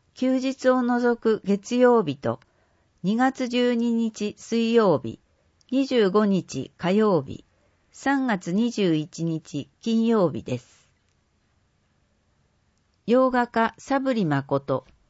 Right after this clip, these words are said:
千八百九十八年から千九百三十六年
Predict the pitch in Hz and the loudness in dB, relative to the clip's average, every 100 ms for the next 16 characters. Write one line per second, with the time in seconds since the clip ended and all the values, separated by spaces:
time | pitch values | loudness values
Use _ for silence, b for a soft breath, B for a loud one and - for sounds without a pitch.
0 | _ _ _ _ _ - 269 262 190 - | _ _ _ _ _ -4 -2 0 -2 -2
1 | 165 156 143 214 208 180 143 139 143 160 | -6 -4 -6 -2 -2 0 -2 -2 -6 -4
2 | 160 139 127 110 104 - - 254 247 - | -4 -4 -4 -6 -8 -10 -8 -4 -4 -2
3 | 175 156 139 139 - 220 180 147 127 127 | -2 -2 -4 -6 -4 -2 0 -2 -2 -2
4 | - 147 123 | -4 -6 -6